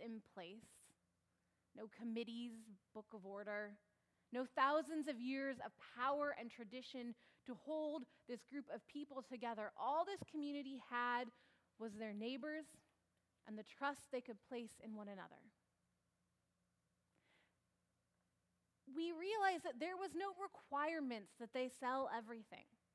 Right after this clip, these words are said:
There was no mandate that they donate all that they sold. But once Ananias and Sapphira stepped forward, once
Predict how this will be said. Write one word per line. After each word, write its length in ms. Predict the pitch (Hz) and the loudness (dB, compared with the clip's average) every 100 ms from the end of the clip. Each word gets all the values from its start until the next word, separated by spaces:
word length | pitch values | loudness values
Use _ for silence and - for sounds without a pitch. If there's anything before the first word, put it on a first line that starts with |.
| _ _ _ _ _ _ - | _ _ _ _ _ _ 2
There 120 | 302 | 4
was 140 | 320 277 | 4 4
no 200 | 294 339 | 6 6
mandate 460 | 269 311 349 311 | 6 4 2 0
that 100 | 233 | -2
they 120 | - 262 | -4 -4
donate 480 | 185 269 311 311 - 240 | 2 2 4 0 -4 0
all 480 | 262 302 311 294 - - - - | 6 8 8 6 0 -20 -8 2
that 140 | 277 208 | 2 2
they 200 | 269 254 - - | 0 0 -4 -2
sold. 420 | 349 403 - - - _ _ _ _ _ _ _ _ _ _ 220 | -2 -2 -6 -10 -20 _ _ _ _ _ _ _ _ _ _ -8
But 120 | 339 311 | -6 -4
once 400 | 214 294 403 453 - | -2 0 0 -2 -6
Ananias 720 | 359 370 349 262 254 262 269 - | -4 0 0 2 2 2 0 -2
and 140 | 262 247 | -6 -6
Sapphira 540 | 247 - 214 214 208 - | -8 0 0 2 -2 -6
stepped 280 | - 247 - - | -6 -4 -6 -12
forward, 380 | - 202 180 170 - _ _ _ _ _ _ _ | -8 -8 -8 -16 -20 _ _ _ _ _ _ _
once 260 | 226 311 359 | 4 4 4